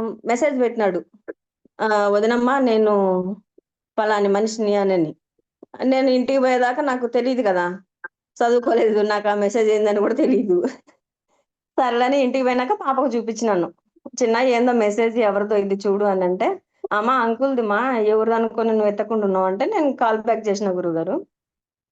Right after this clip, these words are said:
కాల్ బ్యాక్ చేస్తే, "వదినమ్మా, నేను" అని అంటే, "ఏమ్మా?" అంటే, "ఇట్లా అన్న ఇట్లా అయినారంట కదా,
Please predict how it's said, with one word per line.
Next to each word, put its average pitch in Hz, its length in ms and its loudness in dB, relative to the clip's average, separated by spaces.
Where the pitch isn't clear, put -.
కాల్ 240 200 0
బ్యాక్ 226 220 0
చేస్తే, 220 340 0
"వదినమ్మా, 233 380 0
నేను" 233 320 2
అని 214 180 2
అంటే, 208 220 0
"ఏమ్మా?" 214 320 0
అంటే, 208 280 2
"ఇట్లా 202 200 -2
అన్న 208 240 2
ఇట్లా 214 240 0
అయినారంట 202 420 2
కదా, 190 260 0